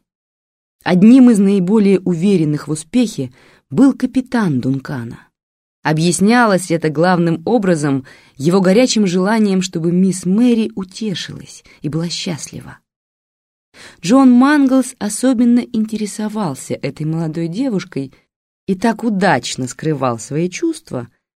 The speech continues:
что все на Дункане, кроме Мэри Гранта и его самого, заметили их. Что же касается учёного-географа,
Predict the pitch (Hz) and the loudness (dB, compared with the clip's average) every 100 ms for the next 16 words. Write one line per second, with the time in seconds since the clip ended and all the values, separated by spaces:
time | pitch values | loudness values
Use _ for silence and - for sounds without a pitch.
0 | _ - 220 220 - 196 160 127 123 147 | _ -4 -4 -4 -4 -2 -2 -2 -4 -6
1 | 143 254 233 131 113 _ - _ _ - | -4 -2 0 -2 -8 _ -20 _ _ -4
2 | 170 147 127 127 143 123 127 160 226 262 | -2 -2 -2 -2 -4 -4 -4 -2 0 0
3 | 156 143 139 131 143 156 165 139 120 _ | -2 -4 -4 -4 -6 -6 -4 -6 -8 _
4 | _ 139 147 220 208 156 107 - 113 107 | _ -6 -2 2 2 2 -2 -6 -8 -8
5 | - - - - _ _ _ _ _ _ | -10 -12 -16 -20 _ _ _ _ _ _
6 | - 269 254 233 220 233 214 185 185 185 | 0 4 4 2 -2 -2 -2 -2 -2 -2
7 | 214 202 165 151 147 254 269 151 131 120 | 0 0 0 -2 -2 0 0 -4 -6 -12
8 | 117 | -14